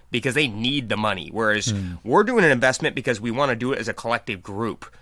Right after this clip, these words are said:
Speaker 1: not just to make money. We feel good about the deal. We have money in the deal. People like-minded have money in the deal. And if, if someone didn't ask me a bunch of questions as an investor, that would be a red flag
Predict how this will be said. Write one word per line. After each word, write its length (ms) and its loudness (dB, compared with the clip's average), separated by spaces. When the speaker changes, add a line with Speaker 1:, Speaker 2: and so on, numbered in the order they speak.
Speaker 1:
not 180 0
just 200 -2
to 40 0
make 160 2
money. 420 0
We 200 -4
feel 180 2
good 260 0
about 220 2
the 60 -4
deal. 440 0
We 240 -2
have 100 0
money 220 -2
in 80 -2
the 80 -2
deal. 460 0
People 460 0
like-minded 720 -2
have 140 0
money 220 -2
in 60 0
the 80 -2
deal. 460 0
And 360 2
if, 280 -2
if 320 -2
someone 420 2
didn't 240 0
ask 260 0
me 180 0
a 60 2
bunch 300 2
of 60 -4
questions 640 -2
as 180 0
an 80 -2
investor, 520 -2
that 160 0
would 100 0
be 100 -2
a 60 0
red 240 0
flag 400 -2